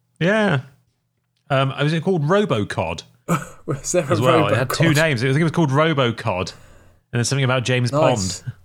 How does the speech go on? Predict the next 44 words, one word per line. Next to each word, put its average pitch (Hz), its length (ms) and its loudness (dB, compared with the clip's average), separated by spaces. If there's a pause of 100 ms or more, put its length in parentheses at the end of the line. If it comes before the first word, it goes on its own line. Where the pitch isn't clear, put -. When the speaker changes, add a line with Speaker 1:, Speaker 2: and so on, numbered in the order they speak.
(180)
Speaker 2:
Nice. 143 220 0
We 185 100 2
never 190 280 0
actually 143 200 -6
played 131 320 -2
it, - 180 -6
but 143 140 -2
we 143 160 2
were 135 180 0
aware 151 300 2
of 143 100 -2
its 139 140 -2
existence. - 800 -8 (680)
Anyway, 143 320 2
I 117 120 0
had 143 120 0
a 139 60 -2
joke 131 260 0
here 127 140 0
about 120 260 0
we 127 100 0
like 120 200 0
the 123 100 0
identities 117 580 -2
fakened, 117 520 -4
not 107 180 -4
spared. 98 440 -4 (520)
Um, 107 460 -6
anyway. 90 320 -4 (1800)
Uh, 131 180 -2
not 165 140 0
a - 20 -12
particularly 165 300 -4
good 147 180 -2
joke. 170 340 -4 (520)
Um, 214 200 2
Speaker 1:
<laughs> - 20 -8
Speaker 2:
let's 247 240 0
skip 269 340 -2
forward 247 360 2
now 156 200 2
to - 180 -6
Operation 208 580 0
Mincemeat 175 640 -2